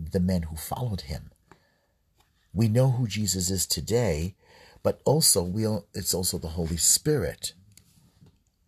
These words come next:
because the Holy Spirit is the one, Jesus said in the end, the Last Supper, he will help you remember. He will,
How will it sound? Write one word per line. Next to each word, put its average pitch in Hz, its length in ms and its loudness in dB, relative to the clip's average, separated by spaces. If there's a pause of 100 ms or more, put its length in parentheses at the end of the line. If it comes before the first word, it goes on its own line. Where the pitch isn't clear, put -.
(180)
because 104 520 2 (1300)
the 92 120 -2
Holy 117 180 0
Spirit 131 320 -2
is 90 100 -2
the 85 60 -2
one, 90 480 0
Jesus 90 360 -4
said 90 220 0
in 80 120 -2
the 85 180 0
end, 87 340 -2 (380)
the 82 120 -6
Last 82 300 -2
Supper, 71 440 -4 (520)
he 113 300 0
will 95 320 -2 (1500)
help 110 340 0
you 98 140 -2
remember. 92 600 0
He 82 180 -2
will, 82 320 -4